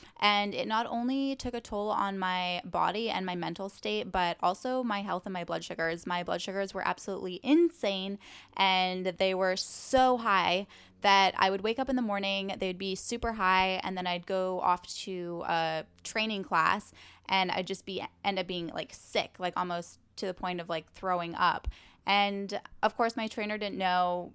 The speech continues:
really much about diabetes or anything. So at that time, I also wasn't aware that, you know,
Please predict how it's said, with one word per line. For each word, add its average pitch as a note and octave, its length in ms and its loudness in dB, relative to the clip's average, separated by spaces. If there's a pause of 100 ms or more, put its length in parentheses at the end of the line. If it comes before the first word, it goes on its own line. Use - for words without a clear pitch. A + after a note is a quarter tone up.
(120)
really F#3 240 0
much F3 160 -2
about F3 180 -6
diabetes A#3+ 540 -6
or F#3+ 40 -4
anything. G3 580 -6
So F3 460 0 (140)
at - 240 0
that F3 260 4
time, F3 400 -4
I E3+ 460 -4
also B3+ 240 0
wasn't G3 260 -6
aware F3+ 380 0
that, E3+ 340 -2 (120)
you F#3+ 160 -8
know, E3 220 -6